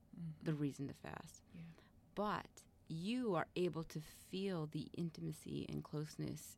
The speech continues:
Speaker 2: in your relationship with the Lord on your end of it more so when you're fasting, because you are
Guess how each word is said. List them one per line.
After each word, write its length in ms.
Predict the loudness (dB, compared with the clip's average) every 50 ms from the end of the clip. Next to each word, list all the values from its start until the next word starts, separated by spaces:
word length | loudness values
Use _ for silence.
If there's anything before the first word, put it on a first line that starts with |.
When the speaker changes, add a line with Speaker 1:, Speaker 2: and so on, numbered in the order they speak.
| -4 2 4
Speaker 2:
in 500 | 6 6 8 8 8 6 6 6 4 2 0
your 160 | -2 0 0
relationship 480 | 2 2 2 2 2 0 -2 -2 -2 -4
with 120 | -4 -4
the 60 | -2
Lord 180 | 0 0 0 2
on 160 | 2 2 4
your 220 | 6 6 6 6 4 2
end 240 | 0 0 0 0
of 100 | 0 0
it 160 | 0 -2 -4 -6 -8 -14 -20 -20 -20 -20 -20 -20 -20 -20 -20 -20 -20 -6 -2
more 280 | 0 2 2 2 2 0
so 380 | -2 -4 -6 -6 -6 -6 -8 -10 -12 -18 -20 -20 -20 -20 -20 -20 -14 -4
when 240 | 0 4 6 6 6
you're 120 | 6 4
fasting, 580 | 0 -2 0 2 2 2 2 0 0 0 2 2
because 360 | 2 0 0 0 0 2 2
you 140 | 2 4 4
are 360 | 4 4 2 2 0 0 -4